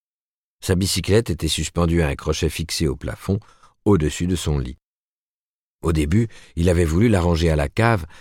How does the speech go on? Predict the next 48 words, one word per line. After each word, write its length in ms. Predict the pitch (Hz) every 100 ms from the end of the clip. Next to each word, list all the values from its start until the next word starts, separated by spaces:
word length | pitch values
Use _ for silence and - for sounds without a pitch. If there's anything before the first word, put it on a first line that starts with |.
| -
mais 140 | - 82
les 200 | 87 95
assauts 240 | - 120
de 120 | 87
la 100 | 73
tribu 340 | - 85 78 82
Silva, 460 | - 71 78 117
qui 160 | 104 78
s'amusait 580 | - 76 76 65 80 76
à 100 | 65
lui 160 | 65
dévisser 480 | 64 73 69 71 -
la 140 | 73
selle 380 | 78 - 107 104 - - -
et 100 | 76
à 60 |
dégonfler 480 | 69 73 73 - 69
ses 160 | - 67
pneus, 260 | - 101 - -
l'en 180 | 76 85
avaient 200 | 82 80
dissuadé. 580 | 78 76 - 73 64 - _ _ _ _ -
Il 140 | 92
avait 240 | 101 90 85
ensuite 320 | 80 82 76
essayé 320 | 76 71 71
le 80 | 67
porche 300 | - 65 -
d'entrée, 460 | 65 73 - 107 110 _ _ _
mais 180 | 80 90
avait 220 | 87 85
dû 140 | 82 85
y 60 |
renoncer 440 | 80 80 76 - 71
également 540 | 69 76 80 107 -
à 120 | - 71
cause 220 | 73 69
des 200 | 73 71
intempéries, 600 | 76 76 71 82 80 107 - - - -
et 60 | 76
s'était 260 | 85 78
finalement 420 | 78 76 76 85 98
résigné 480 | 80 76 71 76
à 60 | 92
l'accrocher 420 | 82 - - -
dans 140 | 78 73
sa 160 | 78
chambre. 340 | 69 - 62